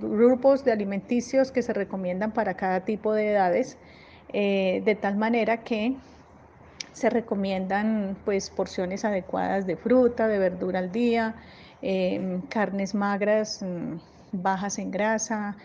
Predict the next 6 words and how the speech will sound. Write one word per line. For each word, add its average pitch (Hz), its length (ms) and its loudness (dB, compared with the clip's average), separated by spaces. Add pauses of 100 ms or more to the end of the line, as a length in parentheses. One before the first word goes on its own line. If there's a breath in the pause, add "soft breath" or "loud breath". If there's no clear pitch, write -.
(360 loud breath)
eh, 185 360 -2
el, 185 80 -6
el 185 120 -4
pescado, 208 680 -2
el 202 100 -4
pollo, 214 500 -2